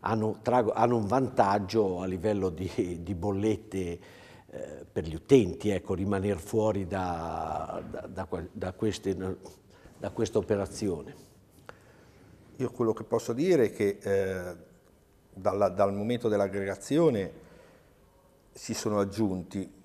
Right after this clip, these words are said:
Speaker 2: al, a, ad Acam Acque il comune di Bolano, il comune di Carro e, eh, prossimamente il comune di Carrodano. E, eh, rispondendo al collega Tortorelli, eh,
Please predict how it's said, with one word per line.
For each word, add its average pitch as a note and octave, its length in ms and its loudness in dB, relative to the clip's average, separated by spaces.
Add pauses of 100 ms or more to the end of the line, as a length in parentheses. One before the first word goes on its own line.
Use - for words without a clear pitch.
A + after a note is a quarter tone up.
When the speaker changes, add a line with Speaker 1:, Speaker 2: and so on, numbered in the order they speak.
(220)
Speaker 2:
al, F2+ 300 0
a, E2 1040 -10
ad F#2+ 200 -4
Acam G#2+ 360 2
Acque B2+ 480 2
il G2 120 -8
comune F#2+ 360 -8
di F2+ 340 -8
Bolano, C#3 680 0 (760)
il F2 100 -14
comune G#2 320 -4
di F#2 140 -6
Carro D3 800 6
e, G#2+ 300 0
eh, F#2 140 -6
prossimamente F#2+ 580 -4
il E2+ 40 -8
comune F#2 220 -6
di F2 80 -8
Carrodano. D2 720 -8 (1300)
E, A#2 200 2
eh, G#2 460 6
rispondendo A2 880 6
al G2 360 4
collega F#2 460 -2
Tortorelli, F2 800 -2 (380)
eh, G2+ 440 8